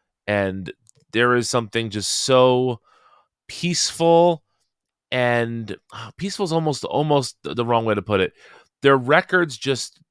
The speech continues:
they move in this way that doesn't, nothing seems rushed, nothing seems, uh, urgent,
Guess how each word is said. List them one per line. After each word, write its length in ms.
they 240
move 920
in 200
this 260
way 360
that 180
doesn't, 320
nothing 340
seems 300
rushed, 560
nothing 300
seems, 600
uh, 540
urgent, 600